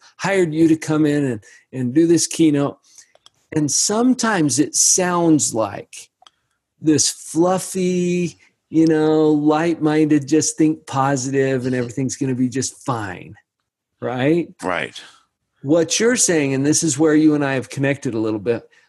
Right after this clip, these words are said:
Speaker 1: what you're saying is it's not just this fluffy, trite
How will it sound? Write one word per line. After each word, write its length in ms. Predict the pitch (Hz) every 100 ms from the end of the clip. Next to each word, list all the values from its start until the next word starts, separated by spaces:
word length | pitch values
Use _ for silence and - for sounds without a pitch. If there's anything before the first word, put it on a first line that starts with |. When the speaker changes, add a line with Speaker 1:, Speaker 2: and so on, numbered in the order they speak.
| _
Speaker 1:
what 260 | 156 160 196
you're 100 | 196
saying 360 | - 160 147
is 260 | 135 127 - _
it's 280 | - - -
not 380 | 156 156 165 160
just 300 | 156 151 -
this 200 | 147 131
fluffy, 640 | - - 156 143 - 160 147
trite 760 | - - 156 143 143 139 -